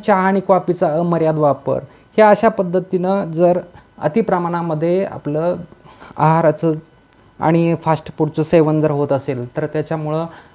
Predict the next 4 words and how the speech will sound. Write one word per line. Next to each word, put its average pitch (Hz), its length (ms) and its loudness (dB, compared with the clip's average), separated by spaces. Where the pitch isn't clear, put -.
आपली 175 440 0
भुकेपेक्षा 175 720 0
खूप 196 220 -2
जास्त 185 440 0